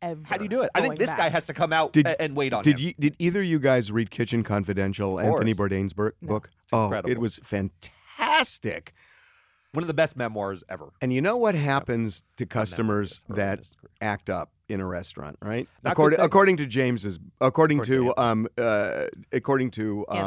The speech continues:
Speaker 1: Anthony.
Speaker 3: Bourdain's book.
Speaker 2: Horrific things. He describes the people in the kitchen as, you know, some of the, like,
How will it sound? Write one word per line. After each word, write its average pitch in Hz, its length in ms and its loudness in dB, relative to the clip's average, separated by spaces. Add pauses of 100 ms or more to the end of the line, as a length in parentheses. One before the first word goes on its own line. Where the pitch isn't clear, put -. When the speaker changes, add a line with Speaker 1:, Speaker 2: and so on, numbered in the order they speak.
Speaker 1:
Anthony. - 40 -10
Speaker 3:
Bourdain's 107 360 -2
book. - 180 -12 (500)
Speaker 2:
Horrific 165 380 -2
things. - 320 -14
He 165 120 -2
describes 135 560 -2
the 117 140 -2
people 131 360 -6
in 107 80 -10
the 113 60 -8
kitchen 113 460 -8
as, 92 460 -6 (140)
you 123 240 -14
know, 98 240 -10
some 143 400 -4
of 127 160 -2
the, 107 260 -2 (120)
like, 104 220 -6